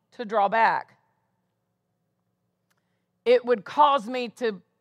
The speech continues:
keep quiet. It would cause me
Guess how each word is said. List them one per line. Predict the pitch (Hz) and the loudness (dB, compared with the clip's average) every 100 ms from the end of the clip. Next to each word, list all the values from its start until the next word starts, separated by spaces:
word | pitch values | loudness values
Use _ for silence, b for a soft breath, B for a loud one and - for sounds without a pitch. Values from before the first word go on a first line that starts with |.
| _ _ _ | _ _ _
keep | - 262 _ | -14 -14 _
quiet. | - 233 175 160 - - _ _ _ _ _ _ _ _ _ _ _ _ _ _ | -4 0 0 -2 -10 -20 _ _ _ _ _ _ _ _ _ _ _ _ _ _
It | 247 262 | -4 0
would | 254 190 | 0 0
cause | - 277 285 277 214 | 2 6 6 6 0
me | 269 269 262 254 | -6 -4 -4 -8